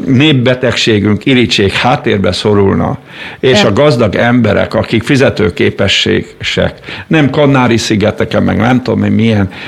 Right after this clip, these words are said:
Speaker 1: ö, ö, ö, szigeteken a luxus körülmények között töltenek a nyár-, nyarukat, hát elmennek oda is, de legalább Balaton mellett is, vagy akár Alföldön, ö, költenének, ö, pénzt, és ilyen módon a,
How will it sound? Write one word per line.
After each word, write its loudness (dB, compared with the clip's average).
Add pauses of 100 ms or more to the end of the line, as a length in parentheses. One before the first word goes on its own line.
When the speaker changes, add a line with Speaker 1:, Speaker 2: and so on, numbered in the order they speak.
(120)
Speaker 1:
ö, -2
ö, 2 (280)
ö, 0 (240)
szigeteken 0
a 2
luxus 0
körülmények 2
között 0
töltenek 0
a -2
nyár-, 0
nyarukat, 0 (100)
hát -8
elmennek 2
oda 4
is, 0 (300)
de 2
legalább 2
Balaton 2
mellett 2
is, 2
vagy 2
akár 0
Alföldön, 0 (340)
ö, 0
költenének, 2 (400)
ö, 4
pénzt, 0
és 2
ilyen 2
módon 2
a, 0